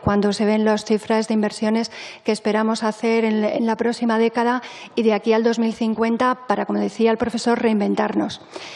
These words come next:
Eh, en el peniec, y me van a permitir que les dé un dato, el peniec, que para nosotros es, eh, aterrizar la ley para los próximos diez años, habla de la implantación de veintidós mil megavatios.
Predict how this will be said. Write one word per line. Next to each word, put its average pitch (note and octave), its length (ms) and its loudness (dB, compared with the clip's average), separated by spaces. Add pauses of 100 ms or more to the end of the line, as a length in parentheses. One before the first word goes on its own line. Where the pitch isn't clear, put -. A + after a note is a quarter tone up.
(320)
Eh, A3 1200 2
en G#3+ 120 6
el A3 140 4
peniec, D4 640 6
y A3+ 100 4
me A3+ 100 4
van A#3 120 4
a B3+ 60 0
permitir B3 420 0
que A#3+ 120 -2
les A#3+ 160 2
dé A#3+ 120 2
un A#3 80 2
dato, C4 400 2 (460)
el A3 100 2
peniec, B3 460 2
que A#3 200 4
para G#3+ 320 -2
nosotros B3 760 0
es, A#3+ 300 0
eh, A#3 180 2 (100)
aterrizar A3+ 720 2
la A3+ 160 4
ley A#3 300 4 (340)
para G#3 160 2
los G#3 160 0
próximos A3+ 400 0
diez A3+ 220 0
años, B3 340 0 (260)
habla B3+ 320 2
de C4+ 120 2
la C4 80 2
implantación A#3+ 720 2
de B3 80 4
veintidós G#3+ 520 4
mil B3 220 4
megavatios. G#3 760 0